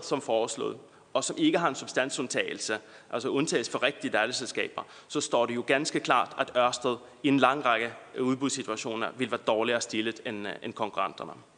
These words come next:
Det vil føre til færre vundne udbud, det vil føre til en mistet lederrolle på området for havvind, en mistet edge og tab af danske arbejdspladser og tab af dansk skatteprovenu fra Ørsted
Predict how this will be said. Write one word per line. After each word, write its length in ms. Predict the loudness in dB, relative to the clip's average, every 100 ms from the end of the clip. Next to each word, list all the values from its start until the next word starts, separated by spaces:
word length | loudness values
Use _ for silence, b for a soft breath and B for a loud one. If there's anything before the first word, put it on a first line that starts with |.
| _ B B B B B B
Det 100 | 2
vil 100 | 2
føre 200 | 2 2
til 120 | 2 -2
færre 320 | 2 4 4
vundne 220 | 4 4
udbud, 380 | 6 4 2 0 B B -8
det 80 | -8
vil 80 |
føre 220 | 0 2 2
til 140 | 0
en 80 | 2
mistet 320 | 2 0 2
lederrolle 440 | 4 6 4 2
på 120 | 4 2
området 240 | 2 0
for 80 | 2
havvind, 420 | 2 4 2 -2 B B
en 140 | -2 2
mistet 340 | 2 0 -2 0
edge 360 | 0 0 -6 B B -4
og 100 | -2
tab 240 | 2 0 0
af 80 | 0
danske 320 | 0 2 2
arbejdspladser 640 | 4 4 0 0 0 -2 -8
og 100 | -8
tab 280 | -2 -2 -2
af 60 | -2
dansk 260 | 0 0
skatteprovenu 560 | 0 0 0 -4 -4 -4
fra 260 | -2 2 2
Ørsted 240 | 0